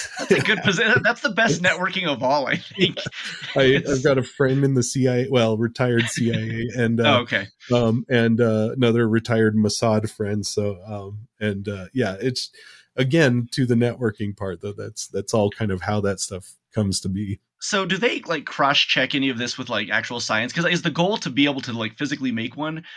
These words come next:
Speaker 1: Or is it simply to say, "We have an idea, and at le-, we just need to sell the illusion at least"? Because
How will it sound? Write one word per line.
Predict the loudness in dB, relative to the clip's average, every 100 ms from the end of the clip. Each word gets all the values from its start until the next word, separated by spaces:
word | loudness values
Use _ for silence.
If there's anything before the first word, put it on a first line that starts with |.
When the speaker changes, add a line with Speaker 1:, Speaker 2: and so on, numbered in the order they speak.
| -12
Speaker 1:
Or | -4 -4
is | -4
it |
simply | -6 -6 -4 -6
to |
say, | -4 -2 -2
"We | -4 -2
have | -2
an | 0
idea, | -2 -2 -2 0 -2 -6 -14 -14
and | -8
at | -6
le-, | -4
we | -2
just | -2 -2 0
need | 0
to |
sell | 0 0 2
the | 0
illusion | 0 0 0 -2
at |
least"? | -4 -4 -6 -8
Because | -4 -2 -2